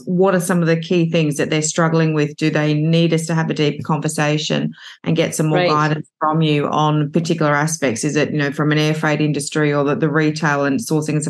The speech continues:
Speaker 1: you know, um, sector? Or is it possibly, you know, land transport emissions or manufacturing or moving things from China to, to Africa, continent issues or governance issues? Um, we'll put a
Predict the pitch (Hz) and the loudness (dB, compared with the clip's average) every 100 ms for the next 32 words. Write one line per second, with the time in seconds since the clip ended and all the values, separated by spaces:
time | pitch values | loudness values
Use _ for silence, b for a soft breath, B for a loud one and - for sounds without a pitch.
0 | - 151 131 135 - 135 135 120 110 - | -6 -2 -2 -2 -2 0 0 -2 -6 -6
1 | - 147 - 147 139 B B B _ - | -2 -2 -2 -2 -2 B B B _ -2
2 | 151 156 156 - 160 160 156 147 143 143 | 2 2 0 -2 -4 -2 0 2 2 0
3 | - 139 120 - 160 165 156 156 175 165 | 0 -2 -2 0 0 2 2 0 0 0
4 | 160 160 151 147 147 156 143 135 147 151 | 0 0 0 2 0 -2 -4 -2 0 0
5 | 147 147 165 156 - 151 147 147 156 170 | 0 0 -2 -4 -2 -2 0 0 2 2
6 | 160 160 165 151 147 156 151 156 151 147 | 2 2 0 -2 -2 -4 -2 -2 0 0
7 | 143 - - 151 160 - 165 160 151 139 | -2 -4 -2 -2 0 -2 -2 -2 -2 -2
8 | 135 B B B - - - - 160 - | -2 B B B -20 -14 -8 -4 -4 0
9 | 190 170 170 160 160 160 160 151 147 151 | 0 2 0 0 0 0 0 2 0 0
10 | 165 165 156 143 147 - 156 143 139 - | 0 2 0 0 -2 -4 -2 -2 -2 -2
11 | 135 139 139 143 165 175 165 165 254 233 | 0 0 -2 -2 2 2 0 -2 0 0
12 | 165 | 0